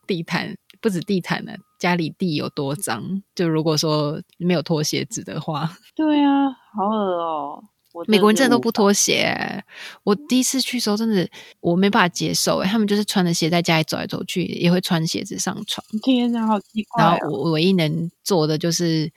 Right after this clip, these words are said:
Speaker 1: 我们住楼下，我就会说，“那下楼就换鞋子。”可是其实也没什么用，因为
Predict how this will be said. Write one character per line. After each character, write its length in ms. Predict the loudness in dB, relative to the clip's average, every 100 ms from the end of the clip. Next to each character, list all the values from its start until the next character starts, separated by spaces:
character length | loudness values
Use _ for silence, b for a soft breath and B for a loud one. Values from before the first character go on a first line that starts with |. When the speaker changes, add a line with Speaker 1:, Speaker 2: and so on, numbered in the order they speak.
| _ -4
Speaker 1:
我 80 |
们 100 | -4
住 180 | 0 0
楼 200 | 0 -2
下， 260 | -4 -4 -6
我 80 | -6
就 140 | -4
会 60 | -4
说 160 | -4 -4
，“那 160 | -6 -8
下 240 | -4 -4
楼 160 | -4 -8
就 100 | -8
换 240 | -6 -6
鞋 240 | -6 -8 -10
子。” 160 | -14 -4
可 120 | 0
是 40 | 2
其 140 | 2
实 100 | 2
也 80 | 0
没 160 | -2
什 100 | -4
么 140 | -6 -4
用， 260 | -4 -4 -4
因 180 | -2 -2
为 180 | -4